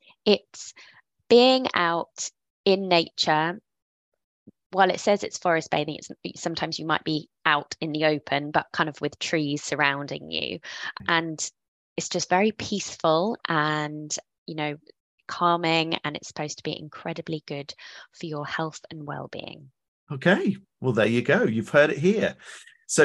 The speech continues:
Speaker 2: yeah, keep an eye out. All of the dates for all of the Deepdale Farm events will be on the website, uh, deepdale farm dot co dot U K. Anna and I keep adding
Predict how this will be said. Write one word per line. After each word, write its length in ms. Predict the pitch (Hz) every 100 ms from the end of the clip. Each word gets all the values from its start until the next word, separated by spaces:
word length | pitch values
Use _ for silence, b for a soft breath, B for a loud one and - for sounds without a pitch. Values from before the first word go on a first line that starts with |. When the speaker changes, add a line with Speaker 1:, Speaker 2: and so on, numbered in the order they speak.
| 131
Speaker 2:
yeah, 200 | 143 139
keep 240 | - 196
an 80 | 180
eye 160 | 156 135
out. 180 | 117 131
All 240 | 143 151
of 140 | 147
the 60 | 135
dates 500 | 113 120 117 - -
for 160 | - 117
all 340 | 131 123 120
of 80 | 98
the 80 | 104
Deepdale 380 | 110 101 104
Farm 260 | 101 104 95
events 420 | 92 90 85 -
will 200 | 98 98
be 200 | 95 92
on 200 | - 104
the 80 | 95
website, 680 | 92 92 - 92 90 98 - -
uh, 100 | 95
deepdale 440 | 95 98 - 95 87
farm 400 | - 90 90 87 87
dot 220 | 101 -
co 160 | 110
dot 100 | 92
U 100 | 82
K. 360 | 85 98 98 131 B B B B -
Anna 200 | 107 98
and 100 | 98
I 120 | 95
keep 300 | 90 107 98
adding 460 | 107 101 95 90 87